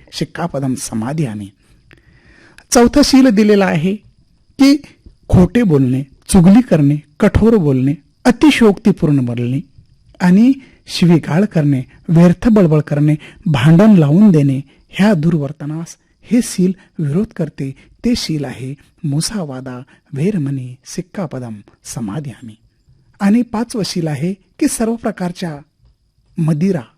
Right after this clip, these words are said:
दारू, नशा, अंमली पदार्थ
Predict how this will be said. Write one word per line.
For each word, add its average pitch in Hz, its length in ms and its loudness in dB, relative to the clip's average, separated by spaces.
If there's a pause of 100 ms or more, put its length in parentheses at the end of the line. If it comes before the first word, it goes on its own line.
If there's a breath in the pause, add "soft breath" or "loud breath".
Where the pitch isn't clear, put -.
(340)
दारू, 147 440 -4 (440)
नशा, 151 420 -2 (460)
अंमली 165 300 0
पदार्थ 143 500 -8